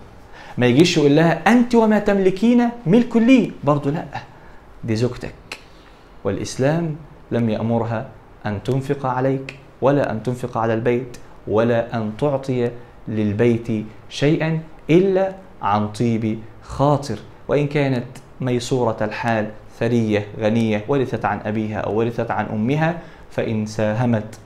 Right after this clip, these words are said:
وساعدت فلها الثواب ولها الأجر، كما بين النبي صلى الله عليه وسلم في جوابه على سؤال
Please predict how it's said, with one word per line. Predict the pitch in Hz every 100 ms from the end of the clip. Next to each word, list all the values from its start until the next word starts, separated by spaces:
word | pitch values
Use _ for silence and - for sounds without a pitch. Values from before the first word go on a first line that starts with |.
| -
وساعدت | 113 - 107 104 110 107 - - - -
فلها | 107 123
الثواب | 143 - 143 156 170 117 - - - -
ولها | 104 101 117
الأجر، | 107 110 110 110 104 - -
كما | - 127 120 104
بين | 110 98 107 107 101 - - -
النبي | 117 107 98 147 156
صلى | - 117 107
الله | 104 104 104 98
عليه | 98 98
وسلم | 95 104 95 98 95 - - -
في | - 110
جوابه | 101 98 104 98 98 98 95 - -
على | 95 104 113 113 113 - -
سؤال | - 110 131 156 160